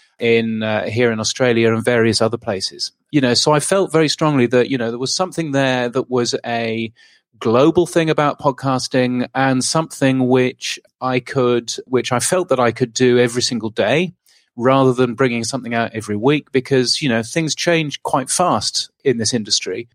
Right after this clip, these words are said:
So, uh, and, you know, I'd been running a, a newsletter around radio for, uh, a long, long time. I've been running one, uh, for the last, uh, seven or eight years.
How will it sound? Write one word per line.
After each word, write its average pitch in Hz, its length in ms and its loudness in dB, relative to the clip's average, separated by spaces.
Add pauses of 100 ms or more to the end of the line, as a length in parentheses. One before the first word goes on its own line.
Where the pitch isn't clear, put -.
(560)
So, 131 460 4
uh, 127 420 4
and, 139 180 0
you 147 60 -2
know, 120 160 2
I'd 120 140 2
been 123 180 2
running 123 320 2
a, 113 340 0
a 120 80 -4
newsletter 117 600 0
around 107 320 -2
radio 123 400 2
for, 110 200 -4
uh, 110 560 -2
a - 80 -4
long, 120 220 0
long 110 160 -2
time. 120 380 -2
I've 104 160 -8
been 110 260 -8
running 113 240 -4
one, 113 400 0
uh, 107 300 -4
for - 160 -8
the 107 80 -2
last, 107 360 2
uh, 104 200 0
seven 117 360 0
or 107 140 4
eight 107 100 0
years. 110 480 0